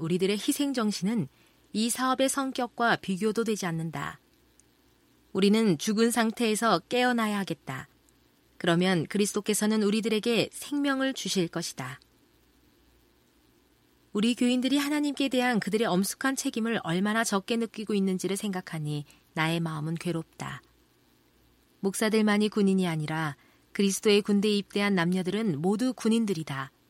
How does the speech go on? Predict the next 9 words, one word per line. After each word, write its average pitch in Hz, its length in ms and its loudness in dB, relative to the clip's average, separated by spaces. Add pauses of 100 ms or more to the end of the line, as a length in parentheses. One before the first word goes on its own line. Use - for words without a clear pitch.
(920)
그런데 208 480 4
그리스도께서 233 880 2
극기와 247 520 0
희생적 262 440 -2
생애에서 220 640 0
본을 226 300 0
보여주신 214 520 0
것과 185 240 -4
같이 151 500 -4